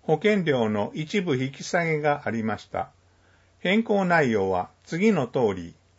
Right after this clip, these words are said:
世帯全員が市民税非課税の人の保険料を引き下げ、十月からの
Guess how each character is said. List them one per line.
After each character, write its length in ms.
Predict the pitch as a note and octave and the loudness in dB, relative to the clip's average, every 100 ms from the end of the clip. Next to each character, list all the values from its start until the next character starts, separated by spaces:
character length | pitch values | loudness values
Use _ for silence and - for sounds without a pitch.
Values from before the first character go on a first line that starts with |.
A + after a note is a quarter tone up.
| - _ _ _ _ | -20 _ _ _ _
世 240 | - F#3 F#3 | -4 -4 2
帯 220 | D3 A#2 | 0 0
全 300 | A#2+ C#3+ C#3+ | -2 -2 -2
員 180 | C3 A#2 | -4 -2
が 240 | A2 G#2+ - | -2 -4 -8
市 180 | - D#3+ | -8 -2
民 260 | G3+ F#3 | 0 0
税 300 | C#3 A#2+ A2 | 2 2 2
非 100 | G#2 | -2
課 180 | - F#3 | -2 -2
税 220 | D#3 A#2 | 0 0
の 160 | G2+ F#2+ | -2 -6
人 260 | - - B2+ | -10 -8 -4
の 240 | G2+ - - _ _ _ | -4 -8 -14 _ _ _
保 120 | - D3 | -6 -2
険 300 | G3+ G3 D#3+ | 0 0 2
料 220 | B2 G#2 | 4 4
を 240 | F#2 F2 - | 2 -2 -4
引 100 | B2 | -8
き 140 | D3 | -8
下 200 | - A#2+ | -4 -4
げ、 240 | G#2 F#2+ - _ _ _ _ _ _ | -4 -8 -14 _ _ _ _ _ _
十 240 | C3+ F3 A#3 | -2 0 2
月 240 | G#3+ - | 0 -2
か 120 | - | -2
ら 140 | A#2 G#2 | 0 0
の 220 | G2+ G2 | -4 -8